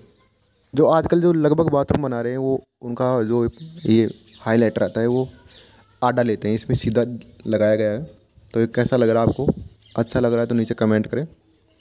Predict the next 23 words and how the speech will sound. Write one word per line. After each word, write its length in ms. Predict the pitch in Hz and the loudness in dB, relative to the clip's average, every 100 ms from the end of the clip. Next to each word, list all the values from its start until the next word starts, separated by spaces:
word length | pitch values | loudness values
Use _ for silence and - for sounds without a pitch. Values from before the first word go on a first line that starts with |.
| - - _ _ _ - | -20 -20 _ _ _ -2
और 140 | 123 - | 0 0
अभी 180 | 113 120 | 0 0
मैं 100 | 123 | 2
आपको 240 | 113 - | 0 -2
दूसरा 260 | 120 113 135 | -2 -2 -4
कि-, 200 | - 135 - - 110 | -4 -6 -8 -12 -6
जो 220 | 107 110 | -4 0
बाथरूम 420 | 107 110 127 113 | 0 0 0 -2
है 100 | 123 | -2
वो 160 | 131 131 | -2 -2
दिखाऊंगा। 440 | 123 98 87 90 98 - - - - - - | -2 -2 -6 -8 -16 -20 -20 -20 -20 -20 -10
दोस्तों, 360 | 117 127 147 151 | 0 2 2 0
अगर 120 | 143 | 0
वीडियो 320 | 131 120 117 120 | 2 2 4 2
अच्छा 180 | 117 | 2
लगता 220 | 123 113 120 | -2 0 -2
है 60 | |
तो 140 | 127 117 | 0 2
लाइक 280 | 104 107 | 0 0
करें 200 | - 120 143 - - - - - - | -2 -2 -2 -10 -14 -20 -20 -16 -2
और 120 | 123 | 0
सब्सक्राइब 360 | 123 123 107 92 | 0 0 -2 -2
करें 340 | 98 87 - | -6 -10 -12